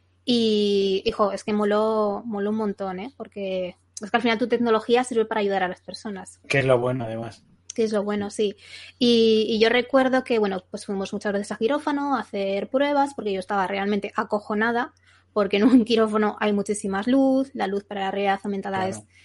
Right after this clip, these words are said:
Speaker 1: es horrible, hay muchos brillos, pero bueno, fue un caso de uso donde comprobamos que, eh, pues que funcionaba súper bien en esas condiciones de quirófano, con mucha luz, con mucha gente, con mucho ruido,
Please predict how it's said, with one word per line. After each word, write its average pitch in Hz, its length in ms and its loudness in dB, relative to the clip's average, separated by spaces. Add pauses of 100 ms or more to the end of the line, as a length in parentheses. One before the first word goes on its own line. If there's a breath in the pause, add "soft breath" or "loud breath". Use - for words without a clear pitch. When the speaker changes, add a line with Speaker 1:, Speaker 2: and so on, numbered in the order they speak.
(260 soft breath)
Speaker 1:
es 220 200 -2
horrible, 254 680 2 (260 soft breath)
hay 214 140 0
muchos 196 340 -4
brillos, 262 320 2
pero 202 160 -2
bueno, 180 260 -4 (520)
fue 214 220 2
un 233 300 2
caso 240 300 0
de 233 120 6
uso 262 340 2
donde 202 500 0
comprobamos 214 520 0
que, 220 480 2 (500 soft breath)
eh, 196 540 0
pues - 180 -10
que 202 160 -6
funcionaba 208 580 0
súper 214 400 0
bien 214 180 4
en 202 80 -2
esas 208 240 -6
condiciones 208 480 -2
de 190 100 -4
quirófano, 208 520 -6
con 196 140 -14
mucha 202 280 -6
luz, 294 300 2
con 220 120 -6
mucha 214 280 -6
gente, 269 440 2
con 220 160 -6
mucho 202 260 -4
ruido, 277 420 0